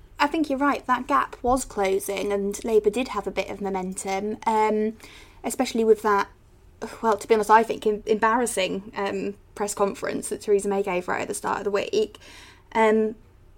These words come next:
but I think it's gonna be very difficult for Labour to now kind of get back on their feet,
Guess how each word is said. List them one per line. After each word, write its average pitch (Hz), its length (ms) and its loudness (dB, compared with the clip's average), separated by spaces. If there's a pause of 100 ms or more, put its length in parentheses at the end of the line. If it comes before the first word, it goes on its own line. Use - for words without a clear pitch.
but 277 100 4
I 330 60 4
think 359 200 0
it's - 140 -6
gonna 226 200 0
be 220 180 2
very 254 400 2
difficult 214 480 -4
for 220 80 0
Labour 202 320 6
to 208 160 -6
now 202 480 2 (960)
kind 214 140 0
of 208 60 0
get 226 160 2
back 214 220 -2
on 208 100 0
their 202 140 2
feet, 190 380 0